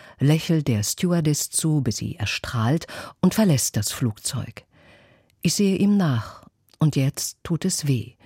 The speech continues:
In den Augen und ganz hinten auf der Zunge. Aber das darf ich nicht spüren, denn jetzt fliege ich ja nach Hause zu meiner Mutter, die ich vermisst habe. Ohne Worte, aber bis ins Mark.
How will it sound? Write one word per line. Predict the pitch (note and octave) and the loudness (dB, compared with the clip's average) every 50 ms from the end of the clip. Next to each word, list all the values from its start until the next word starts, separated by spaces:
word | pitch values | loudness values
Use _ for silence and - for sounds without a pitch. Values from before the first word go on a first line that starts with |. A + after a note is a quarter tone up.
| - _ _ _ _ _ _ _ | -20 _ _ _ _ _ _ _
In | - B2 A#2 | -2 0 0
den | A#2 - | 0 2
Augen | - C#3 D3 D3 D3 C#3+ D3 C3+ C#3 - - - - - - _ | 2 2 2 2 2 2 2 0 0 -2 -8 -20 -20 -20 -8 _
und | - D#3 C#3+ | 0 0 2
ganz | - E3 E3 - | 4 2 2 2
hinten | - F3+ E3 - E3+ | 2 0 2 2 0
auf | C#3+ C#3+ | -2 0
der | - E3 D#3+ | 0 -2 -2
Zunge. | - - - G#3+ F#3+ D#3 C3 C3 - - - - - _ _ | -2 0 2 2 4 4 2 0 -2 -8 -14 -14 -16 _ _
Aber | - D#3 C3+ C3+ C3 B2+ | -2 0 2 2 2 2
das | A#2+ D3+ C#3+ C3+ - | 2 0 0 -2 0
darf | - E3+ C#3+ C3+ - | 0 0 0 2 0
ich | C#3+ C#3 - | -2 0 0
nicht | D3+ C#3+ - - | 0 0 0 -6
spüren, | - - - G#3+ F#3+ F#3 E3+ D3+ | -6 0 2 2 4 4 4 4
denn | C3 C3+ C3 C3 | 4 4 2 4
jetzt | C3+ C#3 C#3+ C#3 - - - | 4 2 2 0 -2 -6 -6
fliege | - - E3 D3 C#3 C#3+ D3+ | -2 0 2 2 2 2 0
ich | - C#3 - | 0 0 0
ja | - D#3 D3 | 2 2 2
nach | D3+ D3+ D3 - | 2 2 0 2
Hause | F#3 F#3+ G3 G3 F3+ D3 D3+ C3+ | 2 4 4 4 4 4 2 0
zu | B2+ - - | 0 0 2
meiner | D3 C#3+ C#3+ E3 F3+ | 2 4 4 4 4
Mutter, | G3+ G#3+ G3+ - - C3+ G2 G#2+ - _ - _ - | 4 4 2 2 -2 -4 -4 -4 -8 _ -14 _ -6
die | G#2 | -4
ich | - A#2 - | -4 -4 -2
vermisst | - A2+ A#2 D#3 E3 - - - - | 0 2 2 2 0 0 -4 -6 -6
habe. | A2 G#2 - - - - _ _ _ _ _ _ _ _ _ | -8 -8 -6 -8 -10 -12 _ _ _ _ _ _ _ _ _
Ohne | - C#3 C3+ B2+ A#2 | 0 0 2 2 2
Worte, | B2 A2 A2 A#2+ _ - - E3+ G3+ - _ _ _ _ _ _ _ _ _ _ _ | 0 -2 -2 -4 _ -6 -6 -6 -6 -8 _ _ _ _ _ _ _ _ _ _ _
aber | - D#3 D3+ C#3+ D#3+ D#3 D#3 D#3+ _ _ _ | -2 -2 0 2 2 0 0 -2 _ _ _
bis | _ D#3+ D#3+ - | _ -2 -2 -2
ins | - - G3 - - - | -2 -2 -2 -2 0 0
Mark. | F3 B2 G#2+ - - - _ - - | 0 0 0 -4 -10 -16 _ -20 -20